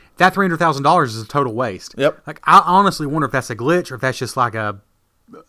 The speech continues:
Speaker 1: a joke played on the, at the player's expense.
Speaker 2: I don't know.
Speaker 1: But,
Speaker 2: I
Speaker 1: uh,
Speaker 2: think I remember the first time I played this, I did pay that.
Speaker 1: Yeah.
Speaker 2: And I, and it does just lower the rope if I'm thinking right.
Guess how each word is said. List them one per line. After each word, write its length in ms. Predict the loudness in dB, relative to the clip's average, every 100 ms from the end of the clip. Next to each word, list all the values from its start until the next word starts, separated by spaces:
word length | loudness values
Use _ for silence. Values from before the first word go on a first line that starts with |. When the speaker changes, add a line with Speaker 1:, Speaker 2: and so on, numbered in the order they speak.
| _ _ _
Speaker 1:
a 80 | -10
joke 360 | -2 -2 -2 -6
played 180 | -6 -6
on 120 | -12
the, 80 | -14 -16
at 120 | -14
the 60 | -8
player's 260 | -8 -8 -14
expense. 540 | -16 -14 -14 -18 -20 -20 -4
Speaker 2:
I 100 | -2
don't 100 | 0
know. 220 | -2 -4 _ _ -10
Speaker 1:
But, 200 | -4 2
Speaker 2:
I 40 | 4
Speaker 1:
uh, 80 | 4
Speaker 2:
think 120 | 4
I 40 |
remember 240 | 2 2 0
the 60 |
first 200 | 0 0
time 100 | 0
I 80 | -2
played 220 | 0 0
this, 160 | 0 -4
I 60 |
did 180 | -4 -4
pay 180 | -4 -4
that. 320 | -2 -4 -4 _ _ -12
Speaker 1:
Yeah. 280 | -6 -6 -6 _ -2
Speaker 2:
And 200 | 0 0
I, 140 | 0
and 220 | 0 -2
it 120 | -2
does 200 | -2 -2
just 160 | -2 -4
lower 160 | -2 -2
the 80 | 0
rope 240 | 0 0
if 80 | -6
I'm 140 | -8
thinking 220 | -8 -6
right. 260 | -2 -2